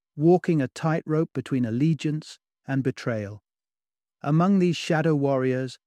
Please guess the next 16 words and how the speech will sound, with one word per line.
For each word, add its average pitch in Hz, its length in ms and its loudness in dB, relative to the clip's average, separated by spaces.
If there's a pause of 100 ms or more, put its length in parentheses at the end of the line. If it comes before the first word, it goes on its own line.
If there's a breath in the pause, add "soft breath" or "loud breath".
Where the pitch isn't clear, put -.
(100)
one 147 280 2
name 131 240 0
stands 127 460 -2
out, 107 320 -2 (640)
Oleg 147 460 2
Gordievsky. 120 960 -2 (920)
A 139 80 0
high-ranking 147 800 2
K 143 180 0
G 139 160 0
B 131 200 0
officer, 123 580 -4
Gordievsky 131 840 -2
achieved 131 480 -2
the 131 180 0
unimaginable. 127 960 -2